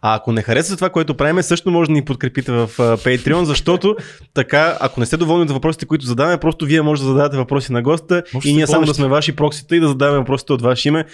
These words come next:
Speaker 2: Да.
Speaker 1: Така че влизате в Patreon, може да задавате след това гости на, а, въпроси на гости, както адски много въпроси имаше днес, между
Speaker 2: Има,
Speaker 1: другото.
Speaker 2: има.
Speaker 1: И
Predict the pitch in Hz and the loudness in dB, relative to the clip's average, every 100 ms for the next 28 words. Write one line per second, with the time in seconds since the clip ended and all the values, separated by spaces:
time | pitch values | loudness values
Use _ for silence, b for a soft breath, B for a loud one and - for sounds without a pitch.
0 | 107 117 120 160 156 160 156 B B B | -10 -6 -2 0 0 2 0 B B B
1 | 127 151 165 165 - 170 165 175 156 151 | -2 0 2 0 0 0 2 0 2 2
2 | 143 139 143 135 135 143 135 139 - 127 | 2 2 0 0 -2 -2 0 -2 0 -2
3 | 117 113 110 - - - 117 113 113 113 | 0 -2 -4 -8 -12 -8 -2 2 2 0
4 | 110 107 143 139 113 131 160 127 139 131 | -2 -2 -2 0 -2 0 -2 -4 -6 -6
5 | - - - - - - - - 156 - | -14 -14 -14 -10 -8 -6 -8 -4 -4 -2
6 | 170 151 156 151 135 139 131 135 143 - | -2 0 2 0 0 0 0 0 -2 -2
7 | 117 123 117 - - 110 101 98 101 92 | 0 2 0 -2 -8 -6 -6 -4 -2 -2
8 | 92 - B 190 - 156 190 151 | -4 -14 B -6 0 0 0 -4